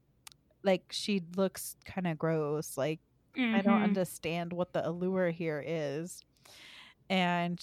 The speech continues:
Speaker 1: but Sam does reject her, and Bridget ends up basically infecting herself to prove to Ginger her loyalty when she runs in and finds Ginger and Sam. And Sam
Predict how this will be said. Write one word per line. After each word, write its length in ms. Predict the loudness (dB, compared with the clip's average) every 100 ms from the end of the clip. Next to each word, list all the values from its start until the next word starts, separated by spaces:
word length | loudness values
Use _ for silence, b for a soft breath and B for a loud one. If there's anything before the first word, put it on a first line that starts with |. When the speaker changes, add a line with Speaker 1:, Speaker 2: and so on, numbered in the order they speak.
| 6
Speaker 1:
but 280 | 8 8 4
Sam 420 | 2 6 6 8
does 320 | 6 6 6
reject 460 | 2 4 2 2 -2
her, 380 | 2 2 0 -2
and 560 | 0 2 0 0 -2 -6 -12 _ _ _ _ _ _ _ _ _ -2
Bridget 840 | 4 4 6 6 4 0 -12 -4
ends 300 | 0 2 4
up 300 | 4 4 2 -2 _ _ _ _ _ _ _ _ _ _ _ _ _
basically 840 | 2 2 0 -2 0 0 2 0 -4 B B B B B _ _
infecting 600 | 6 6 6 6 6 4
herself 500 | 6 4 6 4 4
to 140 | 0 -2
prove 340 | 2 4 4
to 100 | 2
Ginger 380 | 2 4 4 2
her 140 | 2 4
loyalty 560 | 6 6 6 2 0
when 180 | 0 -2
she 200 | 0 0
runs 360 | 2 2 0 -2
in 140 | -2
and 160 | -4 0
finds 400 | 0 0 -2 -4
Ginger 320 | -4 -2 -2
and 260 | -4 -6
Sam. 720 | -4 -2 0 2 0 -2 -8 -12 -4
And 200 | -2 0
Sam 440 | 4 4 4 2